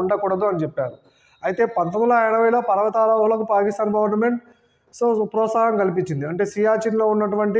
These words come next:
పర్వతాలు ఎక్కడానికి పాకిస్తాన్ గవర్నమెంట్ ప్రోత్సాహం కల్పించింది. కల్పించినప్పటికీ, so, పాకిస్తాన్ గవర్నమెంట్ ఏం చేసిందంటే తర్వాత ఇది మావే అని భావించి అక్కడ సైన్యాన్ని పంపించిందనమాట. So, అక్కడ సైన్యాన్ని పంపించింది. అలా సైన్యాన్ని పంపించింది.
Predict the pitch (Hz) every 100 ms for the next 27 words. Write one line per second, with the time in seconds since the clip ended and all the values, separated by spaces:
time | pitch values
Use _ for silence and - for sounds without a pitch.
0 | 233 202 196 202 208 202 202 190 185 233
1 | 240 - - _ - 214 226 208 226 214
2 | 214 220 226 226 202 196 202 208 208 185
3 | 156 135 135 117 - _ _ 196 220 226
4 | 226 247 254 240 208 175 190 226 - _
5 | _ _ _ - 240 233 - 208 208 233
6 | 247 240 233 233 233 220 220 220 220 214
7 | 208 202 208 214 220 214 180 196 214 233
8 | 226 220 196 196 202 165 165 185 - -
9 | 208 240 226 226 247 269 254 233 214 202
10 | 170 180 160 151 131 120 117 _ _ _
11 | _ _ _ 240 233 220 214 208 226 226
12 | 202 170 156 151 131 131 - 208 233 214
13 | 220 247 240 233 226 240 233